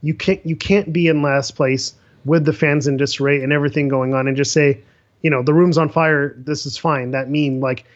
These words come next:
you can't just say, "This is fine." Something had to give. And I think he was just, uh, the, the first domino to fall. And I, I always have been on record, and, <laughs> and you've been saying it, uh, you know, this, this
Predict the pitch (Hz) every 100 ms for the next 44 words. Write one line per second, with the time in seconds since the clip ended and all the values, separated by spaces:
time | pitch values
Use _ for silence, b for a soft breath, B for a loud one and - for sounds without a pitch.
0 | b 156 220 185 165 160 147 - 160 135
1 | 120 - - 202 175 139 135 135 123 110
2 | - b b 143 143 147 147 135 - 113
3 | 156 147 135 139 - _ - _ _ -
4 | 139 139 127 131 147 123 143 165 120 151
5 | 147 143 143 - 175 170 143 143 156 147
6 | 156 160 156 - 151 135 147 139 139 -
7 | 160 156 b b b 135 135 131 - 147
8 | 156 151 139 143 175 170 156 147 B 113
9 | B _ 151 147 _ 147 160 147 139 160
10 | - 143 160 - -